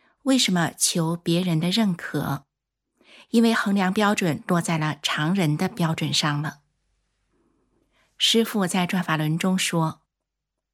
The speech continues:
作为一个修炼人，就不能用常人的标准去要求了。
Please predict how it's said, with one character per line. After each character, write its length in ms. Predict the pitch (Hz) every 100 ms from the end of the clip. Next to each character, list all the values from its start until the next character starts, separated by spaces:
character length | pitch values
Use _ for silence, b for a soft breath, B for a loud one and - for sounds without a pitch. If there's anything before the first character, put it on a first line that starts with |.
| _ _ b b b b b
作 180 | - 262
为 140 | 220 196
一 100 | 202
个 260 | 202 175
修 240 | - 226 214
炼 240 | 208 165
人， 440 | 156 151 156 165 -
就 320 | - 220 190
不 160 | 170 247
能 180 | 185 175
用 220 | 190 160
常 340 | - - 160
人 180 | 190 156
的 100 | 175
标 260 | 180 196 196
准 260 | 175 147
去 220 | - - 165
要 180 | 170
求 320 | 180 - 143 147
了。 280 | 156 -